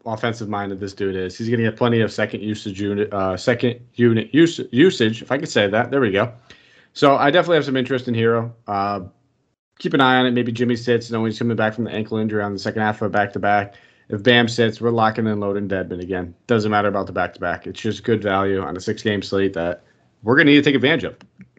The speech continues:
On to the third game. L A Clippers traveling to Memphis.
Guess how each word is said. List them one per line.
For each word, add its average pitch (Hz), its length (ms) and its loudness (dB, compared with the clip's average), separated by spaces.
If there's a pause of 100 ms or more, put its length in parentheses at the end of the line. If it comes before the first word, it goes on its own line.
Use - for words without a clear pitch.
(1400)
On 147 360 4
to 165 200 0
the 147 100 -4
third 156 300 4
game. 143 300 4
L 147 180 4
A 156 80 4
Clippers 147 460 -2
traveling 120 500 0
to 165 240 0
Memphis. 123 540 0